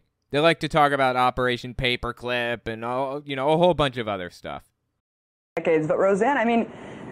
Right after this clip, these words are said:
Speaker 2: do you know people have been blacklisted? I mean, is it just kind of a self-censorship in Hollywood, or do people actually get edged out if they are too much against the grain?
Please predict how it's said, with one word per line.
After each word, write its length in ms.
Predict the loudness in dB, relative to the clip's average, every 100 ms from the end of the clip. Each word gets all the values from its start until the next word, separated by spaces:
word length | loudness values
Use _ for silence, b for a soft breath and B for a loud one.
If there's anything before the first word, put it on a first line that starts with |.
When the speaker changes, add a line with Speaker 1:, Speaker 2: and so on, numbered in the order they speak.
| 2 4
Speaker 2:
do 80 |
you 120 | 6 6
know 200 | 4 4
people 240 | 2 2
have 60 | 4
been 160 | 4
blacklisted? 680 | 4 2 2 2 2 4 2
I 80 | 4
mean, 160 | 2
is 240 | 2 2 2
it 160 | 2
just 440 | 2 2 0 -4 -4
kind 220 | 0 0
of 160 | 2
a 140 | 0 0
self-censorship 960 | 0 2 2 0 0 2 0 2 0 2
in 80 |
Hollywood, 380 | 2 4 4 4
or 200 | 4 2
do 140 | 2 0
people 380 | 0 0 0 0
actually 440 | -2 -2 0 2
get 280 | 4 2 0 B B B -4
edged 360 | -2 0 0 0
out 360 | 2 2 0 B B B 0
if 240 | 0 0
they 160 | 2 2
are 100 | 2
too 180 | 0 2
much 200 | 2 0
against 280 | -2 -2
the 60 | -2
grain? 480 | 0 0 0 -4